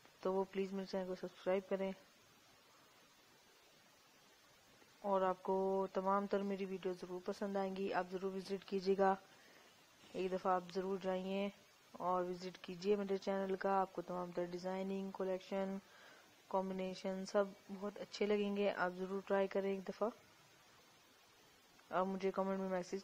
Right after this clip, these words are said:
कीजिए आपको मेरी कैसी लगी मेरी तमाम तर वीडियो। मुझे इंतज़ार रहता है आपके कमेंट्स का व्यूअर्स, आपके लाइक का।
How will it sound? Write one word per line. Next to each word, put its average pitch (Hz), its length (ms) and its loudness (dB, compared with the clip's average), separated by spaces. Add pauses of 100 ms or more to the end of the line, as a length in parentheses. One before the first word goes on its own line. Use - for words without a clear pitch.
कीजिए 208 280 2
आपको 190 260 2
मेरी 190 220 -2
कैसी 180 320 -2
लगी 208 240 2
मेरी 208 200 0
तमाम 202 300 0
तर 214 140 2
वीडियो। 214 320 -2 (1040)
मुझे 196 180 2
इंतज़ार 190 540 2
रहता 196 280 -2
है 202 200 2
आपके 190 260 -2
कमेंट्स 190 400 -4
का 202 120 2
व्यूअर्स, 190 400 2
आपके 175 300 -4
लाइक 170 380 -2
का। 196 260 0